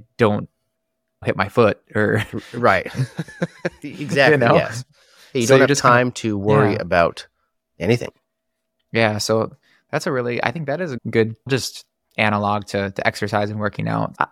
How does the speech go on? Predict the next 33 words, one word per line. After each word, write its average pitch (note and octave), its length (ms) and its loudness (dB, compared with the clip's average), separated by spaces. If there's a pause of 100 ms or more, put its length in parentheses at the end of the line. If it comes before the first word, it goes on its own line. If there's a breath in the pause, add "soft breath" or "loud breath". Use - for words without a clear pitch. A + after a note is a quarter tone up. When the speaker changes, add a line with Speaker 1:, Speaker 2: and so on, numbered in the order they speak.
Speaker 1:
I F#3+ 60 0
don't B3 120 0
know. F#3 100 2
We A#2+ 80 -2
could A#2 260 -4
definitely C#3+ 320 -2
talk, A2+ 260 0
uh, - 320 -2 (100)
about G#2+ 420 -2 (300)
other A2 420 -4 (300)
aspects A2 480 -2
of G#2+ 160 -4
it G#2+ 180 -2
and G2 460 -4 (880)
some A2 180 -2
of G2+ 140 0
the, G2+ 320 2
the G#2+ 280 0 (1200)
reasons A2+ 480 2
that G#2+ 160 2
I G#2 80 -2
think G#2 240 -4
anxiety G#2 800 0 (480)
is A#2 200 2
more C#3 140 0
prevalent G#2+ 480 -2
now, G#2 220 -2
but G2+ 240 -4 (880)
I C3+ 80 2
mainly C#3 280 2
just A2 200 -2
wanted G#2+ 280 -4
to G2+ 320 -2